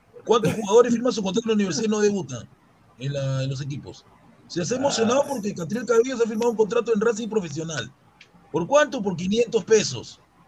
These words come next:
Speaker 1: Ya pues, señor.
Speaker 2: A ver, eh, vamos a pasar con el tema Sone, a hablar de, tenemos, tengo una sorpresa también para todos los ladrantes en un ratito.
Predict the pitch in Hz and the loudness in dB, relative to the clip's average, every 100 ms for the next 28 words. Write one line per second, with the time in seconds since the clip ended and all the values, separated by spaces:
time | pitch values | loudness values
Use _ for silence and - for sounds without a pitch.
0 | - - - - 92 - - 78 76 - | -10 -10 -10 -12 -12 -10 -12 -12 -16 -20
1 | - - _ _ _ _ - 113 113 123 | -20 -20 _ _ _ _ -12 -4 -2 0
2 | 117 113 110 107 110 113 - _ 127 143 | 2 2 0 0 0 -2 -8 _ -6 -2
3 | 160 165 143 127 151 147 151 - 127 139 | 0 0 0 -2 0 0 0 -2 -4 2
4 | 147 135 - 147 147 139 135 156 147 143 | 4 4 0 -4 0 0 0 -2 0 -2
5 | 156 - 113 113 123 127 123 127 120 113 | -6 -6 -6 -4 -4 -4 -6 -2 0 0
6 | 107 101 101 101 - 131 151 175 156 180 | -2 -4 -8 -12 -14 -6 -4 -4 -6 -4
7 | 190 185 170 170 - 165 160 120 120 135 | -2 -2 -4 -6 -4 0 0 0 -8 -6
8 | 135 120 - 143 147 131 117 127 135 131 | -6 -6 -6 -2 0 0 -2 -4 -6 -8
9 | 123 110 110 117 113 123 120 131 | -12 -12 -14 -8 -10 -8 -12 -12